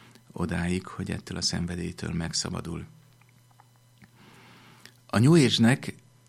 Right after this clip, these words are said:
rengeteg értéke van, lelki békességet keres. A mai korban, amely főleg az anyagiakra, a testre, a teljesítményre, a sikerre figyel,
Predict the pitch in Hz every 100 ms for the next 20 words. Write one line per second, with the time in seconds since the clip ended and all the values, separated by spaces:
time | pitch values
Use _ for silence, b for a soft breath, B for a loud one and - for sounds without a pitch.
0 | _ _ _ - 104 127 135 117 107 95
1 | 98 95 - 92 90 92 87 85 85 80
2 | - - 107 113 117 113 101 101 95 87
3 | 82 - 90 82 80 - - 90 - -
4 | _ _ B B B B B B B B
5 | B - 101 127 127 - 120 113 113 107
6 | 107 98 - 123 113 107 95 - 107 101
7 | 90 87 87 - - 90 - 101 98 -
8 | - 78 - _ 90 90 87 87 B B
9 | B B B B _ 113 117 107 - 92
10 | - 87 85 87 92 - 113 98 87 87
11 | 85 - _ - - - 104 117 123 131